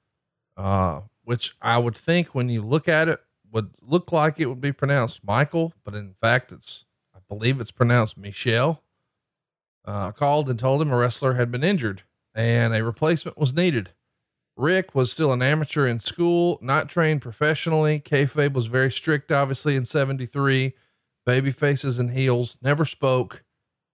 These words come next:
And Rick couldn't even talk to his brother because he was a baby face and his brother was a heel. But he made it work that year,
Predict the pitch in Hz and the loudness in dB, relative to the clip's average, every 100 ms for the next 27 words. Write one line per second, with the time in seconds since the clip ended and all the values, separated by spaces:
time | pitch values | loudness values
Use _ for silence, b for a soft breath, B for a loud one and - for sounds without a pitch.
0 | _ _ - 120 127 127 170 180 202 - | _ _ -2 2 2 2 0 2 0 0
1 | 165 160 156 147 143 - 156 120 120 160 | 0 2 2 2 0 0 0 0 0 0
2 | 147 123 131 123 123 - 151 139 120 120 | 2 2 0 -2 -4 0 0 0 0 0
3 | 135 131 117 120 147 151 135 - 113 104 | 0 -2 0 0 2 -2 -4 -2 0 0
4 | 110 127 127 135 175 92 95 113 - _ | -2 -2 -2 0 0 0 -2 -4 -4 _
5 | _ _ _ _ _ - 135 165 185 160 | _ _ _ _ _ -2 0 2 0 0
6 | 185 160 143 117 120 110 80 | 0 0 -2 0 0 -2 -4